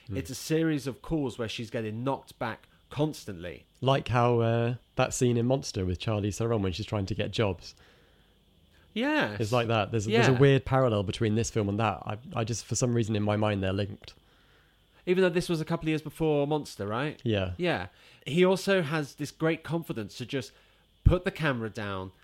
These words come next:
Speaker 2: and let the action take place in front of the camera.
Speaker 1: It feels so naturalistic.
Speaker 2: It does, yeah.
Speaker 1: Yeah.
Speaker 2: Like, when she's just walking up the street, this is early on, she gets in her car, and then the camera pans and follows the car,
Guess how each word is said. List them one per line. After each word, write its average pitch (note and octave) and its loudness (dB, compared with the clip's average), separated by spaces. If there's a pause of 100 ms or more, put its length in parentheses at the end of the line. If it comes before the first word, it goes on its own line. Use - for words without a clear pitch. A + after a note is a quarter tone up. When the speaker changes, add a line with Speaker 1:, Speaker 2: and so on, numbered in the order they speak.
(200)
Speaker 2:
and A#2+ -8
let - -12
the B2 -6
action B2 -8
take A#2 -8
place A2 -8
in A#2 -12
front G#2 -10
of F#2+ -14
the G2+ -10
camera. G2 -8
Speaker 1:
It A#2+ -4
feels C#3+ 2
so C#3 4
naturalistic. A2 -2
Speaker 2:
It C#3+ -8
does, D#3 2
yeah. D#3+ 4
Speaker 1:
Yeah. F#2+ 2
Speaker 2:
Like, C#3+ -2 (280)
when D#3 -2
she's D#3 -6
just D#3 -6
walking F3 4
up - -4
the D3+ -8
street, A#2 0
this A#2+ -6
is B2 -4
early B2+ 2
on, G2+ 0 (320)
she - -6
gets C#3+ -2
in D#3 -2
her C#3+ -2
car, F#2 -6 (540)
and C3 -2
then A#2 -2
the G#2+ -8
camera D#3 -2
pans B2 -2
and A2+ -8
follows C3 -2
the G#2 -10
car, F2+ -8